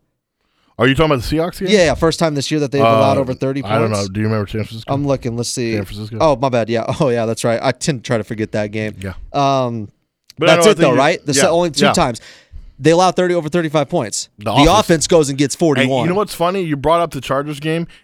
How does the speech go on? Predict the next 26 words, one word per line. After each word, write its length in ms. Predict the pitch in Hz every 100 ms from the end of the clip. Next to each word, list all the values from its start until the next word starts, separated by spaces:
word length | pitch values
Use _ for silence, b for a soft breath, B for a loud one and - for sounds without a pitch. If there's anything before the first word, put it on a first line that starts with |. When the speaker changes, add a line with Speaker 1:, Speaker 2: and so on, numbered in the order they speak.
| -
Speaker 1:
They're 240 | 127 151
diabolical, 1040 | 131 139 156 143 147 151 - 147 135 123 -
uh, 140 | 104 -
opposites 540 | 120 143 143 - 147
of 100 | 151
each 160 | 147 160
other. 320 | 156 160 165 -
Speaker 2:
Yeah. 220 | 117 107
Speaker 1:
Diamont-, 580 | 123 123 120 127 131 113
or 140 | 127
di-, 360 | 123 131 127 123 _
Speaker 2:
<laughs> 60 |
Speaker 1:
what's 220 | - 117 -
the 40 |
Speaker 2:
Wait, 60 | 156
Speaker 1:
word? 160 | 147 156
Speaker 2:
I'm, 180 | 131 147
I 120 | 151
don't 100 | 147
know 80 | 135
what 140 | 123 120
word 140 | 120
you're 40 |
trying 200 | 104 123
to 20 | 104
say. 240 | 120 104